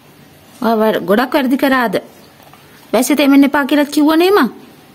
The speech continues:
ඔය වැස්සෙත් තෙමුණා නේ? ආ? දැන් ඔයාට අසනීප වුණා? බෙහෙත් බොන්න වෙනවා නේ? කැමතිද බෙහෙත් බොන්න? ඇස් කකා මගේ දිහා බලන් ඉඳලා වැඩක් නෑ.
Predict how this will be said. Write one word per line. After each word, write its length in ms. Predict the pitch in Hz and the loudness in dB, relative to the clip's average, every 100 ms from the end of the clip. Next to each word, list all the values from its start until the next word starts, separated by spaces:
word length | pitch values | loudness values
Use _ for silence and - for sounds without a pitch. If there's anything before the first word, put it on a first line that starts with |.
| - - - - | -20 -20 -20 -6
ඔය 80 | 247 | -2
වැස්සෙත් 320 | 262 247 311 | -2 0 -2
තෙමුණා 320 | 320 302 320 330 | 0 2 2 2
නේ? 200 | 494 285 - - - - - - - - - - - - - - - - | 0 0 -2 -14 -20 -20 -20 -20 -20 -20 -20 -20 -20 -20 -20 -20 -20 -4
ආ? 180 | 320 622 - - - - - - - - - - - - - - | -2 -2 -6 -20 -20 -20 -20 -20 -20 -20 -20 -20 -20 -20 -20 -8
දැන් 180 | 254 277 | 0 2
ඔයාට 220 | 269 277 | 2 0
අසනීප 300 | 277 330 381 | 0 2 2
වුණා? 240 | 440 480 480 - | 2 0 -4 -2
බෙහෙත් 240 | 302 285 | 0 2
බොන්න 160 | 339 330 | 0 2
වෙනවා 220 | 330 339 | 2 2
නේ? 200 | 370 554 269 - - - - - - | 0 0 -2 -6 -20 -20 -20 -20 -10
කැමතිද 360 | 311 330 480 440 | -4 0 0 2
බෙහෙත් 200 | 427 339 | 0 0
බොන්න? 280 | 349 233 190 - - - - - - - - - - - - - - - - - - - - - - | 0 0 -2 -12 -20 -20 -20 -20 -20 -20 -20 -20 -20 -20 -20 -20 -20 -20 -20 -20 -20 -20 -20 -20 -14
ඇස් 200 | - 226 | -6 -4
කකා 240 | - 339 381 | -2 0 0
මගේ 260 | 370 320 349 | 0 0 2
දිහා 180 | 381 | 2
බලන් 200 | 381 381 | 2 0
ඉඳලා 220 | 381 392 392 | 0 0 0
වැඩක් 240 | 392 381 | 0 0
නෑ. 180 | 339 | -2